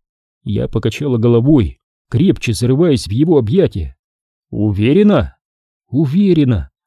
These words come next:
но спроси меня завтра". Я помедлила. "Ты заходил домой?" "Ровно настолько, чтобы забросить чемоданы", сказал Йен, снова вздыхая,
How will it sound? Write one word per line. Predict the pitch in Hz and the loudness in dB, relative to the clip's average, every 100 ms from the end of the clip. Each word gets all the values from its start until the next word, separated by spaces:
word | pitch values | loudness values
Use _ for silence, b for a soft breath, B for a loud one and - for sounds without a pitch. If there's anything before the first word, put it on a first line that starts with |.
| _ | _
но | 120 | -4
спроси | - - 175 226 | -4 -2 -2 0
меня | 165 180 | 2 2
завтра". | 135 208 147 - 71 - _ _ _ _ _ - | 2 0 0 -4 -12 -14 _ _ _ _ _ -12
Я | 101 107 110 | -4 -2 -2
помедлила. | 117 131 160 107 98 69 - _ _ - | 0 0 0 0 -2 -6 -14 _ _ -4
"Ты | 160 147 | 0 0
заходил | 123 135 156 233 | 0 0 2 2
домой?" | 160 196 196 104 - _ _ _ _ _ _ | 2 4 4 2 -4 _ _ _ _ _ _
"Ровно | 156 120 113 160 170 | -6 -2 0 2 2
настолько, | 165 - 202 165 135 | 2 0 0 0 0
чтобы | 113 131 135 | -2 -2 0
забросить | 143 139 185 147 | 0 2 2 0
чемоданы", | 123 143 156 196 156 85 - _ _ _ _ | -2 0 2 2 0 -2 -8 _ _ _ _
сказал | - - 104 113 110 | -14 -6 -4 -2 -2
Йен, | 110 165 | 0 -2
снова | 123 - 175 123 | -2 -2 0 0
вздыхая, | 92 87 131 175 117 - | -2 -4 -2 -2 -2 -4